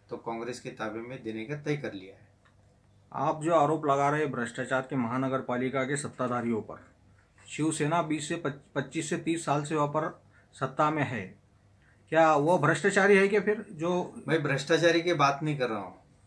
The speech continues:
Speaker 1: मैं महानगर पालिका जो बदनामी हुई है, मैं कचरे के बारे में बात कर रहा हूँ कि आज भी कचरे का क्या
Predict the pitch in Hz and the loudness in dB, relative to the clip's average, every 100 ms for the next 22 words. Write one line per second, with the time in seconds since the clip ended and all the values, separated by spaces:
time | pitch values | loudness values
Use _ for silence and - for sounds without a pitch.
0 | _ - - - 117 143 165 170 156 120 | _ -20 -20 -12 -2 2 2 0 -4 -4
1 | 120 139 151 143 139 - 127 127 127 143 | 0 2 4 2 0 -2 -2 -2 -4 -4
2 | 143 135 131 107 107 113 123 127 123 113 | -4 -4 -8 -6 -6 -6 -6 -4 -6 -6
3 | 117 110 92 - _ _ _ _ _ _ | -4 -4 -4 -12 _ _ _ _ _ _
4 | _ - 123 131 131 127 - _ 131 117 | _ -12 -6 -6 -6 -10 -18 _ -4 -2
5 | 139 143 143 123 123 123 120 117 113 - | 0 0 2 0 0 -4 -4 -4 -6 -8
6 | 107 110 110 113 _ _ - 127 135 135 | -8 -6 -8 -12 _ _ -8 -4 4 8
7 | 160 156 151 180 156 - - _ _ _ | 8 8 4 6 6 2 -12 _ _ _
8 | _ _ _ _ - 147 156 160 156 165 | _ _ _ _ 0 2 4 4 4 2
9 | 156 160 165 147 | 4 6 6 2